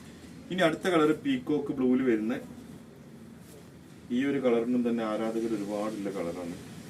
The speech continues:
നമ്മളിത് സ്റ്റോക്ക് കഴിഞ്ഞിട്ടുണ്ടായിരുന്നു കേട്ടോ. അപ്പോൾ അത് ഒന്ന് വീണ്ടും നിങ്ങളെ കാണിക്കാൻ വേണ്ടിയിട്ടാണ് വന്നിട്ടുള്ളത്. പിന്നെ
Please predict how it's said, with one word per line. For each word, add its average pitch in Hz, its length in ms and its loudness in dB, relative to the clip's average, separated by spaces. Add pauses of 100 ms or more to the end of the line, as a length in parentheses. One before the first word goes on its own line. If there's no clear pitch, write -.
(160)
നമ്മളിത് 120 340 -4
സ്റ്റോക്ക് 131 320 0
കഴിഞ്ഞിട്ടുണ്ടായിരുന്നു 123 680 2
കേട്ടോ. 101 140 -2 (640)
അപ്പോൾ 117 220 -8
അത് 127 100 -4 (520)
ഒന്ന് 143 200 4
വീണ്ടും 127 220 0
നിങ്ങളെ 120 260 2
കാണിക്കാൻ 113 380 0
വേണ്ടിയിട്ടാണ് 110 420 -2
വന്നിട്ടുള്ളത്. 101 440 -2 (640)
പിന്നെ 156 180 2